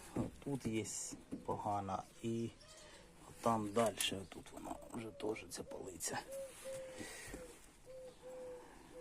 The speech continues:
Ну, оце отак, так. Фронт роботи великий. Щас заміряю, скільки сюди надо,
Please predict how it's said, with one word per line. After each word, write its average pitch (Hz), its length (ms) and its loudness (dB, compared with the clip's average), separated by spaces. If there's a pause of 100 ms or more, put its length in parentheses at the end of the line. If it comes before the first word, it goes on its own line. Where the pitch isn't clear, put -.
(720)
Ну, 160 440 8
оце 127 240 8
отак, 120 440 10 (120)
так. - 160 -2
Фронт 127 480 10
роботи 120 560 12 (560)
великий. 123 760 12 (1400)
Щас 117 180 12
заміряю, 113 680 12 (260)
скільки - 400 0
сюди 110 380 8
надо, 107 360 10